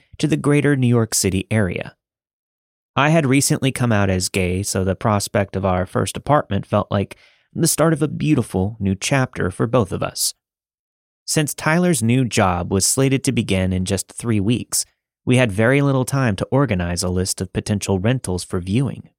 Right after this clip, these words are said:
The easiest solution was to drive from New Hampshire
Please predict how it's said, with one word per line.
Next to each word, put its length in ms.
The 300
easiest 460
solution 840
was 160
to 100
drive 380
from 200
New 180
Hampshire 600